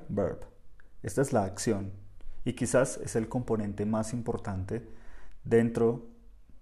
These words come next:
de una lengua. También puedes usar la palabra sujeto,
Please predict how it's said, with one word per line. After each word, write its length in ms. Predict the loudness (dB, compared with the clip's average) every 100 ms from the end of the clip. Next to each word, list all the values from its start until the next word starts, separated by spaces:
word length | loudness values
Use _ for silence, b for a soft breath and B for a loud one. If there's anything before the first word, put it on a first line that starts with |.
| -14 -4
de 140 | 0
una 180 | 0 0
lengua. 360 | -2 -4 -10 -16 -20 -20 -16 B B B B 0
También 380 | 2 4 4 4
puedes 200 | 2 2
usar 240 | -2 -2
la 140 | -2 0
palabra 360 | 0 2 -2
sujeto, 680 | -4 -6 2 2 4 0